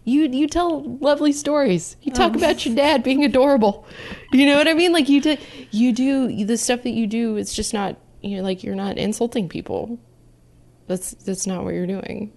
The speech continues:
Speaker 2: No.
Speaker 1: It's now a skill you have, which is great. It'll be great for crowd work. I
Speaker 2: Yeah.
Speaker 1: and, and I, or not even crowd work. Like, um, I didn't think I could do the roast battle,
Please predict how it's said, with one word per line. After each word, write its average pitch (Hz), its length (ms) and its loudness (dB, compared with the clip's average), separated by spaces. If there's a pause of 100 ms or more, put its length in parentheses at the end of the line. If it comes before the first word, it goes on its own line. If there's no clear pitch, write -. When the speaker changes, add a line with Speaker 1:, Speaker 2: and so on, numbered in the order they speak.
(300)
Speaker 2:
No. 208 560 -6 (220)
Speaker 1:
It's - 340 0
now 190 240 2
a 196 60 2
skill 190 320 -2
you 190 160 -2
have, 165 380 -2
which 175 200 -4
is 165 80 -10
great. 185 480 -2
It'll 175 220 -2
be 175 80 -8
great 160 260 -4
for 180 100 -8
crowd - 300 -4
work. - 380 -6 (1400)
I - 40 -2
Speaker 2:
Yeah. 240 420 -2 (260)
Speaker 1:
and, 185 240 -2
and 185 340 -2
I, 214 480 -4
or 202 160 -2
not 214 200 -2
even 208 100 -4
crowd 226 260 -4
work. 185 200 -4
Like, 165 200 -4
um, 175 440 -4 (200)
I 202 120 0
didn't 294 220 0
think 294 180 -2
I 262 80 0
could 233 100 0
do 226 80 0
the 214 100 2
roast 196 240 0
battle, 196 420 0